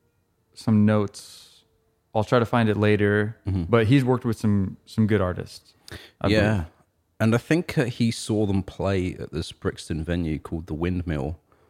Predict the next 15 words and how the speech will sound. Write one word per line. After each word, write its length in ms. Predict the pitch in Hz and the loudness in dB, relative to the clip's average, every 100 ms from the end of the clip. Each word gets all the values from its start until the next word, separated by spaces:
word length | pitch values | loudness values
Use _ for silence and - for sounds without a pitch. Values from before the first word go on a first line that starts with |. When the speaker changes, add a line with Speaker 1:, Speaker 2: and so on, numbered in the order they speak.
| _ _ _ - | _ _ _ -8
Speaker 2:
um, 420 | 85 82 82 78 - | -4 -2 -4 -8 -6
because 640 | 87 - 92 90 87 - _ _ _ - | -6 0 0 0 -4 -14 _ _ _ -16
after 400 | 67 98 107 - | -4 -2 -2 -2
they'd 380 | 98 98 92 85 | 0 2 0 -2
sort 300 | - 104 - | -8 -6 -4
of, 360 | 85 82 - _ - | -6 -8 -12 _ -20
uh, 180 | - - - _ - | -18 -18 -20 _ 0
ending 300 | 117 120 117 | 2 4 0
school 680 | - - 113 117 117 110 - | 0 0 2 2 0 -4 -6
and 120 | 90 | -6
stuff 440 | - 95 101 _ - - | -2 -2 -2 _ -18 -4
and 340 | 80 80 78 | -2 -2 -4
forming 360 | - 98 92 90 | -2 -2 0 -2
this 120 | 80 | -4
band, 600 | - 87 85 80 80 | -2 -2 0 -2 -6